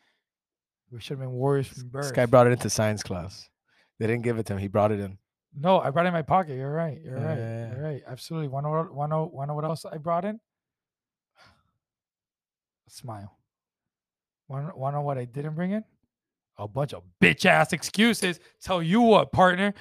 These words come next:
Speaker 1: Wanna be one with nature? Be one with nature.
Speaker 2: Go watch a sunset.
Speaker 1: I don't like sunsets. They end.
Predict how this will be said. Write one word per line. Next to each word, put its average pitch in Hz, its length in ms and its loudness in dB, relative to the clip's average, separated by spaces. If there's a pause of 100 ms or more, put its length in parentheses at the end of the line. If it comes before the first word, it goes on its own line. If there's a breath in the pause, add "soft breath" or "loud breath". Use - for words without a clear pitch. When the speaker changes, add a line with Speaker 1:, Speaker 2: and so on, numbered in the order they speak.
(180 loud breath)
Speaker 1:
Wanna 180 120 0
be 180 100 0
one 190 180 0
with 170 120 -2
nature? 233 440 0 (680 soft breath)
Be 143 140 -4
one 165 160 -4
with 170 100 -4
nature. 180 360 -4
Speaker 2:
Go 113 80 -8
watch 117 220 -6
a 135 40 -12
sunset. - 400 -10 (1800)
Speaker 1:
I 135 80 -6
don't 143 80 -6
like 143 160 -4
sunsets. 117 500 -12
They 131 180 -6
end. 117 260 -8